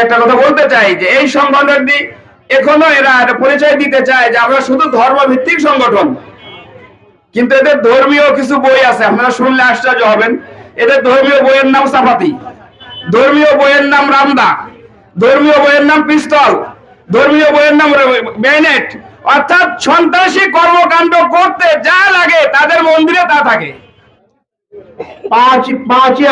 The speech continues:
Speaker 2: আগস্ট ফ্যাসিস্ট সরকারের পতনের পরে এই দেশে বিশৃঙ্খলা সৃষ্টি করার জন্য বিভিন্ন সময়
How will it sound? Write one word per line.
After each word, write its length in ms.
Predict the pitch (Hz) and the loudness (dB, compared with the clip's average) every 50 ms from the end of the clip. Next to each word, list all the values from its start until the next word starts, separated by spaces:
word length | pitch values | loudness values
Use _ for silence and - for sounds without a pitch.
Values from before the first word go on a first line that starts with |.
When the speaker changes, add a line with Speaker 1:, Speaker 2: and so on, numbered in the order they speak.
| 254 269 | 2 2
Speaker 2:
আগস্ট 420 | 262 269 285 262 - 214 202 - - - 147 - - - - - - - _ _ _ _ _ _ _ _ _ _ _ _ _ _ - - - - 1077 1077 1077 _ 719 _ _ _ _ _ _ _ _ _ _ _ _ _ _ _ _ _ _ _ _ _ _ _ - | 2 2 2 2 2 0 -2 -4 -4 -4 -4 -4 -4 -8 -14 -20 -20 -20 _ _ _ _ _ _ _ _ _ _ _ _ _ _ -20 -20 -20 -20 -20 -20 -20 _ _ _ _ _ _ _ _ _ _ _ _ _ _ _ _ _ _ _ _ _ _ _ _ _ -2
ফ্যাসিস্ট 600 | 220 247 247 - 277 294 294 277 233 214 - - - 190 - - | 0 0 0 0 2 2 2 2 0 -2 -4 -4 -4 -4 -2 0
সরকারের 560 | 190 240 269 262 269 277 285 294 285 285 285 285 285 - | 0 0 0 0 0 0 2 2 2 2 2 0 0 0
পতনের 440 | 277 262 262 269 277 285 285 277 269 277 269 | 0 -2 0 0 0 0 2 2 0 0 0
পরে 200 | 277 269 262 226 185 - - - - - 254 285 320 349 359 - - 339 330 339 339 339 339 339 _ _ - - _ _ _ _ - - - - - - - - - 180 226 | 0 2 2 2 0 -2 -6 -10 -16 -16 -18 -18 -18 -20 -20 -20 -20 -20 _ -20 -20 -20 -20 -20 _ _ -20 -20 _ _ _ _ -20 -20 -20 -20 -20 -20 -20 -14 -6 -4 -2
এই 80 | 269 277 269 220 285 | 0 0 0 0 0
দেশে 260 | 302 - 302 294 302 302 302 302 302 302 - - - _ _ _ _ _ _ _ _ _ _ - | 0 0 2 2 2 4 2 2 0 -4 -8 -14 -20 _ _ _ _ _ _ _ _ _ _ -16
বিশৃঙ্খলা 920 | 123 117 127 151 233 254 233 262 294 302 302 302 302 294 294 285 302 302 302 285 - | -14 -10 -4 -2 0 0 0 0 0 0 2 2 2 2 2 2 2 2 0 0 0
সৃষ্টি 320 | 349 311 - - - 320 311 294 | 0 0 0 -2 0 -2 0 0
করার 260 | 294 294 294 294 294 294 294 | 2 2 2 2 2 2 2
জন্য 200 | 294 294 294 285 262 226 - - - - - - - - _ _ _ _ _ _ _ _ _ _ _ _ _ _ 131 | 2 2 2 2 2 0 0 -4 -8 -16 -20 -20 -20 -20 _ _ _ _ _ _ _ _ _ _ _ _ _ _ -14
বিভিন্ন 680 | 127 131 143 214 302 302 330 320 320 320 320 320 311 320 311 311 311 - - - | -10 -4 -2 -2 0 0 0 0 0 2 2 2 2 2 2 2 0 0 -2 -2
সময় 340 | 285 294 302 302 302 302 | 0 0 2 2 2 2